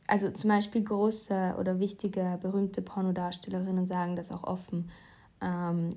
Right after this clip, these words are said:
dass sie in der Kindheit irgendwie schlechte Erfahrungen gemacht haben, dass sie misshandelt worden sind, dass was auch immer passiert ist. Ich glaube also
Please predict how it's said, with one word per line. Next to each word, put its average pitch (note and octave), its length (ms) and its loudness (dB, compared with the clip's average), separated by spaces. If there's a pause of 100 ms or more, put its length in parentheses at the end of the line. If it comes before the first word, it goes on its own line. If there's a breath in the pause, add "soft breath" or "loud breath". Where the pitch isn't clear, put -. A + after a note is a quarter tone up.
dass F3 480 -2
sie F#3 420 -2
in F#3+ 160 -4
der F#3 100 0
Kindheit F#3 680 -4
irgendwie F3 360 -4
schlechte F3+ 360 -4
Erfahrungen F3 540 0
gemacht F3+ 460 -6
haben, F3+ 320 -4 (320 loud breath)
dass F#3 220 -2
sie G3+ 80 0
misshandelt F#3+ 560 -2
worden F#3 280 0
sind, F3+ 560 -4
dass F3+ 280 -4
was F#3 200 0
auch F3+ 140 -10
immer F3+ 180 -2
passiert F3+ 480 -6
ist. F#3 240 -4 (1400 loud breath)
Ich G#3 300 0 (180)
glaube F#3 560 2
also F3 800 -2